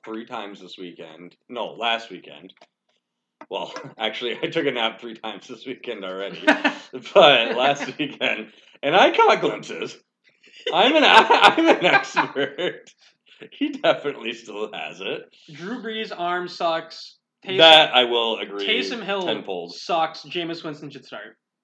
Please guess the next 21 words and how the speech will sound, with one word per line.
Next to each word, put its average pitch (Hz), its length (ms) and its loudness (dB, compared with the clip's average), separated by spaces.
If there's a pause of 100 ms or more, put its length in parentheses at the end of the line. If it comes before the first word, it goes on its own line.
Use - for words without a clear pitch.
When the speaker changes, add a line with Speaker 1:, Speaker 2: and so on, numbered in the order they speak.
(440)
Speaker 1:
Sean 113 240 -4
Payton's 101 320 -10
a 90 60 -18
douche. 76 380 -20 (920)
Speaker 2:
I 160 120 -8
agree 139 320 -12
with 123 120 -12
that. 160 360 -6
Speaker 1:
Nobody 110 320 -4
can, 92 340 -14
if 107 160 -14
you 120 120 -8
argue 95 180 -8
with 87 140 -12
that, 82 260 -14 (260)
fi-, 90 140 -10 (120)
find 92 240 -8
me 90 100 -10
and 80 120 -20
fight 80 220 -18
me. 78 180 -20